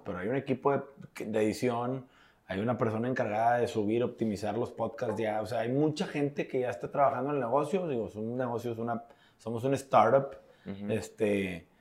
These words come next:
Speaker 1: pero la neta sí, sí le metemos tiempo. Digo, yo soy la, el que ve las cosas más operativas, con todo el equipo operativo, y Arturo y Ricky ven la parte de relación con bandas. Este, pero pues la verdad es que tenemos un buen balance entre nosotros tres de quién hace qué.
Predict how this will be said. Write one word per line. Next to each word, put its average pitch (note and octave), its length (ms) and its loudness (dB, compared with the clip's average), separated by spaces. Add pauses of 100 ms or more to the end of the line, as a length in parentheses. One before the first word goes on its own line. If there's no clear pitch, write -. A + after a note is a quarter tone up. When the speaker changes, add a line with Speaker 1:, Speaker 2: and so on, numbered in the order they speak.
(760)
Speaker 1:
pero C3 200 10
la A#2 100 8
neta A2+ 260 4
sí, C3+ 460 2
sí - 500 0
le C#3 100 8
metemos C#3+ 800 2 (340)
tiempo. C#3+ 560 2
Digo, G2+ 460 -4 (140)
yo A2 260 0
soy C3 360 6 (220)
la, B2+ 280 4
el A2+ 140 0
que A2+ 100 -2
ve G#2+ 180 0
las A#2+ 160 0
cosas A#2 220 -4
más A#2 160 -4
operativas, A#2 760 0
con F#2+ 220 -8
todo G#2 180 0
el A2+ 100 2
equipo A#2 300 -2
operativo, A2+ 460 -2
y A2 40 2
Arturo G2+ 340 -2
y - 20 -2
Ricky G2+ 240 -4
ven G#2 160 -4
la G#2 140 -6
parte G2+ 260 -4
de G2+ 220 -2
relación F#2+ 360 -6
con A2 160 -4
bandas. G#2 440 -6 (680)
Este, F#2+ 800 -4
pero G#2+ 180 2
pues A2 120 0
la A2 60 4
verdad G#2+ 160 2
es G2 60 -2
que C#3 100 0
tenemos C#3+ 260 0
un D3 120 2
buen D3 160 4
balance C#3 360 2
entre D3+ 220 0
nosotros A#2 440 -2
tres B2+ 260 0
de B2 120 -2
quién A#2 160 -4
hace A2 260 -8
qué. - 280 -14